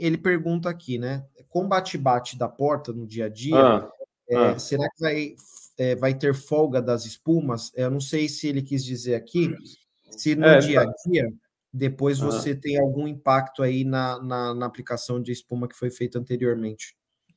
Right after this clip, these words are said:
Speaker 2: Entendi. Então, é, aí a gente vai chegar ao ponto da, da qualidade da espuma.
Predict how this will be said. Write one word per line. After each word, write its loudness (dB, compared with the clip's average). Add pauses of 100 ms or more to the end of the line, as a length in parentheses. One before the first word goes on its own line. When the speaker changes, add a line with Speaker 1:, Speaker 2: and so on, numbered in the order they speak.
Speaker 2:
Entendi. 2 (380)
Então, 6
é, 6
aí 10
a 10
gente 0
vai 6
chegar 2
ao 8
ponto 4
da, 10
da 4
qualidade 10
da 6
espuma. -6